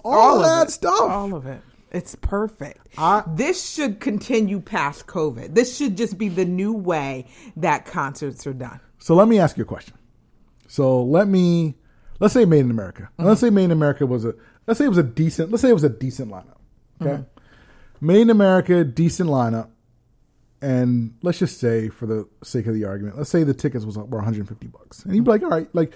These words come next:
Speaker 1: it would be a lineup where you say, you see all the prices and you say, "All right, just in the old world."
Speaker 2: Okay.
Speaker 1: You saw the price in old world, a hundred fifty bucks.
Speaker 2: Mm-hmm.
Speaker 1: You'd say, "I would go."
Speaker 2: Yes.
Speaker 1: How much would you pay for this?
Speaker 2: Oh, I'd pay more.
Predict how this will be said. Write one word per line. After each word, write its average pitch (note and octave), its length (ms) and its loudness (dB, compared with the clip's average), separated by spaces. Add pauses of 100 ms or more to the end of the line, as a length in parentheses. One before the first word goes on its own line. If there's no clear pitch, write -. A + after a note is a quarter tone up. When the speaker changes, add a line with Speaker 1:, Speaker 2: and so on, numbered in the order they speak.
(140)
Speaker 1:
it G3+ 60 4
would A3 100 8
be A3 80 6
a G#3 60 8
lineup G#3 240 6
where F3 100 6
you F3+ 80 2
say, E3 160 4
you D3+ 200 -2
see - 120 0
all E3+ 80 6
the D#3+ 80 4
prices D3 300 0
and C3+ 80 0
you - 60 -6
say, A#2 180 0 (320)
"All G3 100 4
right, D3 140 4 (180)
just - 260 -2
in F#3+ 120 6
the F#3 60 6
old G3 240 8
world." A#2+ 340 -4 (120)
Speaker 2:
Okay. D3 360 -6
Speaker 1:
You D#3 120 2
saw F#3+ 240 6
the G#3 100 6
price F#3+ 260 4
in E3+ 80 0
old D#3+ 220 6
world, D3 180 8
a C#3+ 40 4
hundred C#3 220 2
fifty C3 160 -4
bucks. B2+ 200 2
Speaker 2:
Mm-hmm. C#3+ 180 2
Speaker 1:
You'd C#3+ 80 4
say, - 80 -16
"I C3 140 0
would B2 180 0
go." - 200 -12 (180)
Speaker 2:
Yes. - 260 -16 (760)
Speaker 1:
How B3+ 200 4
much C#4+ 120 2
would G#3+ 160 4
you G#3 60 6
pay F#3 380 4 (180)
for C#3+ 80 0
this? - 680 -2 (240)
Speaker 2:
Oh, F#3 60 -4
I'd D3+ 180 -4
pay D#3+ 140 -4
more. C3 240 -12